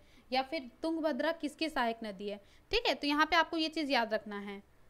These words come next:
चलिए नेक्स्ट क्वेश्चन, कहीं भी कुछ भी कन्फ्यूजन हो रहा है आप क्वेश्चन एराइज कर सकते हैं। मरियाना ट्रेंच जो है वो किस महासागर में स्थित है? In which ocean is the Mariana Trench located?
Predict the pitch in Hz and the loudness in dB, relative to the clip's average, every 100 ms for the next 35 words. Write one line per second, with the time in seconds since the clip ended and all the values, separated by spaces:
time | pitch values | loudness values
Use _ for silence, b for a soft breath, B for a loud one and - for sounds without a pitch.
0 | - - _ - - - 214 214 226 262 | -20 -20 _ -20 -20 -4 -2 -2 -4 -4
1 | - - 330 320 494 - - - - - | -6 0 0 0 -8 -12 -20 -20 -20 -20
2 | - _ _ - - - 285 311 359 370 | -20 _ _ -20 -20 -2 2 2 0 -2
3 | 349 294 359 349 311 330 320 311 302 302 | -4 -2 -2 -2 -2 -2 0 0 0 0
4 | 311 311 254 247 277 254 247 247 233 226 | -2 -4 -6 -4 -4 0 0 0 -2 -2
5 | 240 - 277 - 508 b b b b b | -8 -8 -6 -6 -8 b b b b b
6 | 247 254 285 311 311 370 427 320 320 311 | -4 2 2 6 4 4 0 2 2 0
7 | 247 233 240 294 294 285 285 370 381 294 | -4 -2 0 -2 0 -2 -2 -4 -2 0
8 | 269 269 240 233 247 302 254 - 240 226 | 0 0 0 0 -2 -4 -6 -8 -10 -8
9 | 214 196 b b b - 254 254 226 349 | -8 -8 b b b -4 0 0 2 0
10 | 349 302 320 320 339 320 262 226 247 240 | 0 0 0 2 -2 -2 -4 -2 -2 -2
11 | 233 226 226 262 - 226 220 - 226 208 | -2 -2 -2 -4 -4 -4 -4 -8 -6 -6
12 | - - 196 180 | -6 -6 -8 -8